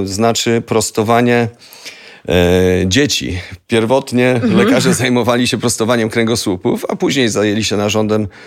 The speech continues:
Speaker 1: e, ruchu. No i my jako weterynaria rozwinęliśmy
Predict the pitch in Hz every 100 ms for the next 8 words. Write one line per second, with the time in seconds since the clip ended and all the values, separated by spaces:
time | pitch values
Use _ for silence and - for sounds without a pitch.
0 | - - - 98 107 117 117 80 87 -
1 | - - - - _ - - - 202 67
2 | 90 101 101 117 127 120 110 107 104 101
3 | 110 127 117 110 101 101 104 98 110 -
4 | 104 101